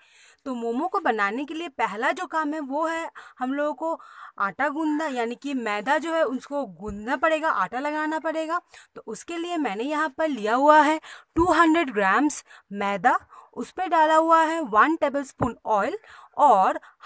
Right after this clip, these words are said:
हाफ टी स्पून सॉल्ट। अब क्या करेंगे, थोड़ा सा हल्का सा गर्म पानी हम लोग लेंगे,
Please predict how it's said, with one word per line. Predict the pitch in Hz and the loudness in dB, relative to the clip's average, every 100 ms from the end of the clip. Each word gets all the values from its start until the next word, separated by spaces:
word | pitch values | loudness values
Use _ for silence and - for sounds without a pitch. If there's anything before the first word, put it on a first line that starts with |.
| - | -4
हाफ | 226 294 - - | 4 6 6 -2
टी | 226 | -8
स्पून | - - 294 453 - _ _ _ _ | -8 -6 0 0 -2 _ _ _ _
सॉल्ट। | - 311 170 156 _ _ _ _ | 4 6 4 -2 _ _ _ _
अब | 254 294 269 | -4 -2 2
क्या | 370 | 2
करेंगे, | 349 349 339 - _ _ _ - | 2 0 -4 -8 _ _ _ -4
थोड़ा | 381 381 | 0 2
सा | 392 | 0
हल्का | - 226 254 330 | -2 -2 0 0
सा | 330 359 | 2 0
गर्म | 277 277 | 0 -2
पानी | 160 208 220 | 0 0 0
हम | 247 254 | -4 -4
लोग | 262 220 | -6 -6
लेंगे, | 202 214 233 | -6 -6 -8